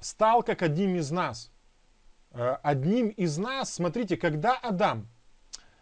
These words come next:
э, имел такую штуку, как он был сотворён, и было два дерева, дерево познания добра и зла, слышите? И дерево жизни. И Бог ему сказал: «Ты от одного можешь питаться, а другого нет».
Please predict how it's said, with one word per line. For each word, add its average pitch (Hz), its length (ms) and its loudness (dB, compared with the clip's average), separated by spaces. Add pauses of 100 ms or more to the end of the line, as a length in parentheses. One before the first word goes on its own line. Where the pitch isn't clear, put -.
(180)
э, 135 440 2
имел 208 440 0 (140)
такую 220 400 0
штуку, 233 480 0
как - 320 0
он 185 160 2
был 180 140 4
сотворён, 175 640 2 (600)
и 170 200 2
было 196 520 4 (200)
два 156 260 4
дерева, 165 540 4
дерево 185 400 2
познания 180 480 0
добра 170 380 4
и 151 60 2
зла, 127 460 -4 (300)
слышите? 202 520 -2 (880)
И 160 160 2
дерево 208 460 2
жизни. 135 560 -2
И 160 340 0
Бог 202 320 0
ему 214 100 0
сказал: 220 260 2
«Ты 202 100 0
от 202 80 -2
одного 208 300 0
можешь 233 300 -2
питаться, 196 440 -2
а 156 60 2
другого 180 380 2
нет». 170 260 -2